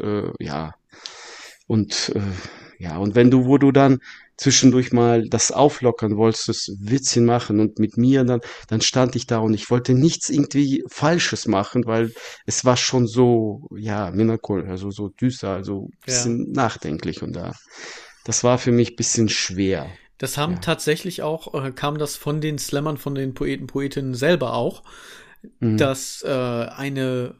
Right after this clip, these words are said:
Speaker 2: Varianz vielleicht ein bisschen schöner wäre, auch vom Publikum, äh, fürs Publikum, so rum. Wenn jetzt zum Beispiel auch noch irgendwie ein, zwei witzige Texte dabei wären zum Beispiel.
Speaker 1: Mhm.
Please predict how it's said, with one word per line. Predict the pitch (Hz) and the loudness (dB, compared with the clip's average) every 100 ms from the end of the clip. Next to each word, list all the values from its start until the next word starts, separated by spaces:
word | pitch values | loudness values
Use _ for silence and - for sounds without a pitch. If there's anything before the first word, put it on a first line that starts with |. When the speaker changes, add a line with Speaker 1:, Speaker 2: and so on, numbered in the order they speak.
| _ | _
Speaker 2:
Varianz | 143 135 123 123 147 202 202 - - | -6 -4 -4 -2 -2 -2 -4 -12 -12
vielleicht | - 147 151 - | -4 -2 -2 -4
ein | 147 | -8
bisschen | 143 - 147 | -6 -8 -8
schöner | - 180 147 101 | 0 2 2 -2
wäre, | 101 98 98 | -6 -6 -4
auch | 127 | -4
vom | - 123 | -4 -6
Publikum, | 117 175 135 - 110 170 - - - - _ _ | -6 -8 -6 -8 -8 -8 -10 -18 -20 -20 _ _
äh, | 131 120 123 | 0 0 0
fürs | - 175 156 | 2 4 4
Publikum, | - 131 113 113 135 147 | 0 -8 -8 -6 -6 -4
so | 123 | -4
rum. | 113 165 - - _ _ _ _ - _ | -2 -6 -8 -20 _ _ _ _ -20 _
Wenn | 151 143 | -4 -2
jetzt | 139 139 - | 0 -2 -4
zum | 151 | -2
Beispiel | 135 139 - | 0 0 -2
auch | - | -4
noch | 139 131 | -4 -2
irgendwie | 170 131 135 | -4 -4 -4
ein, | 131 135 | -4 -4
zwei | - 131 127 | -2 -2 -2
witzige | 170 - 170 135 104 - _ - | -4 -4 -2 0 -2 -6 _ -6
Texte | 123 - - 110 | -4 -4 -8 -6
dabei | 107 107 107 | -4 -2 -4
wären | 104 101 | -6 -8
zum | - 101 | -10 -10
Beispiel. | - - - 90 - _ - | -10 -10 -12 -16 -18 _ 2
Speaker 1:
Mhm. | 127 127 | 2 2